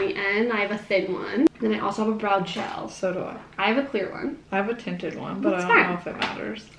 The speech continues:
Speaker 1: So I love brows. I always brush them up, and then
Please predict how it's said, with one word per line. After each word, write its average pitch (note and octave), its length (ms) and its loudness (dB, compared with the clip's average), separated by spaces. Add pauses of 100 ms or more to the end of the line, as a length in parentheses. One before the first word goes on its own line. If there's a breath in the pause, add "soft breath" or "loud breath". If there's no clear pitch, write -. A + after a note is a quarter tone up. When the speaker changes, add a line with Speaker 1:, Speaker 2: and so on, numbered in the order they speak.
(200)
Speaker 1:
So C4+ 880 2 (340)
I E4 680 6 (680)
love G#3+ 240 -2
brows. - 380 -4 (180)
I A#3 140 -10
always A3+ 340 0 (380)
brush A3+ 240 -4
them D4 380 -2
up, G#3+ 380 -2 (420)
and A#3 260 0
then G#3 580 0